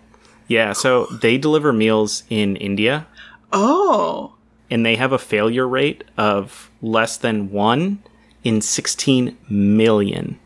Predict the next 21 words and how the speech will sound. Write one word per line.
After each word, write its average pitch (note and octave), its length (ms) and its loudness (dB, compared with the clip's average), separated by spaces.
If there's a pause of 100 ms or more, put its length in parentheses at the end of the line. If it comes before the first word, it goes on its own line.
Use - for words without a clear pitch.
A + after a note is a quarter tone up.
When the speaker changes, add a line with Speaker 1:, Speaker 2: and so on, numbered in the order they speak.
(120)
Speaker 2:
Oh F#3+ 220 -2
my G3 220 -4
gosh. - 800 -6 (140)
Speaker 1:
So - 140 0
the A#2+ 140 2
idea D#3 460 0
is, G2+ 560 -4 (400)
the A2+ 80 0
way C3 120 2
that C3+ 140 0
this A2 140 -2
works G#2+ 260 -4
is, G#2+ 380 -6 (260)
Shannon, A2 540 -4 (280)
you C#3+ 320 0
are C3 120 2
the A2+ 300 0 (100)
provider G2 400 -2
for - 140 -4
your F#2+ 100 0
house. - 400 -6